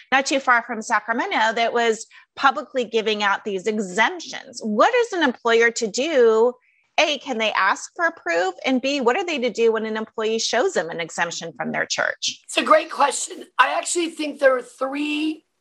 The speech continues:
Speaker 2: kind of a three-step process on these religious accommodations related to mandatory vaccinations, right? This is a very narrow subset of the reasonable accommodation process. But the first thing you need to do is you need to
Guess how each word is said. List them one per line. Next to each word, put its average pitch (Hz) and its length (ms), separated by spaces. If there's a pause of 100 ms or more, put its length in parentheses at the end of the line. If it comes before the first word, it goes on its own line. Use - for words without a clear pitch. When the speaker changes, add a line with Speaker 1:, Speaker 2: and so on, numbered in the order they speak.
(180)
Speaker 2:
kind 277 180
of 254 120
a 247 80
three-step 262 580
process 220 720
on 247 180
these 247 240
religious 247 560
accommodations 240 920
related 233 400
to 226 100
mandatory 220 720 (400)
vaccinations, 214 840
right? 226 220
This 277 180
is 254 100
a 233 240
very 269 360
narrow 247 320
subset 247 720 (420)
of 226 180
the 233 80
reasonable 233 460
accommodation 226 640
process. - 540 (440)
But 269 140
the 311 100
first 392 420
thing 330 300
you 294 140
need 269 220
to 254 80
do 214 420 (340)
is 285 280 (100)
you 285 140
need 294 160
to 330 100